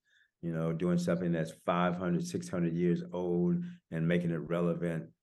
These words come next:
to today's climate. I thought we did Much Ado. We set Much Ado in twenty twenty, and, you know, so you bring, you push Shakespeare into the world of Stacey Abrams, who was a good politician and friend of mine. And,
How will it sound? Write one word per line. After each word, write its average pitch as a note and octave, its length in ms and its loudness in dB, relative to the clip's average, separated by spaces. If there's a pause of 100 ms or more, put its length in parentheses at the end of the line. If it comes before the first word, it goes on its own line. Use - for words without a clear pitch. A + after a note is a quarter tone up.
(200)
to G2+ 100 -4
today's F2 540 0
climate. E2+ 680 -2
I - 20 -4 (100)
thought D#2+ 240 -2
we D#2+ 40 -6 (140)
did E2+ 160 -2 (100)
Much F2 180 -2
Ado. E2+ 240 -2
We F2 100 -2 (140)
set F2 240 0
Much E2+ 120 -6
Ado E2+ 180 -4 (140)
in D#2 340 -8 (460)
twenty F#2 320 -2
twenty, F3 640 -2
and, C#3+ 240 -8 (600)
you F#2 160 -8
know, D#2+ 180 -4
so F2 80 -6
you E2 180 -2
bring, F2 640 0 (240)
you E2+ 80 -8
push - 340 -2 (720)
Shakespeare F#2 500 2 (160)
into F2+ 240 -4
the E2+ 180 0
world F2+ 200 0
of E2+ 100 -4
Stacey F2 480 -2 (100)
Abrams, F2 340 -2
who F2+ 160 0
was E2 100 -6
a D#2+ 140 -6 (140)
good F2 220 -4
politician E2+ 720 -4
and D#2+ 180 -6
friend E2+ 220 -2
of D#2 80 -6
mine. E2 400 -4 (100)
And, D#2 100 -14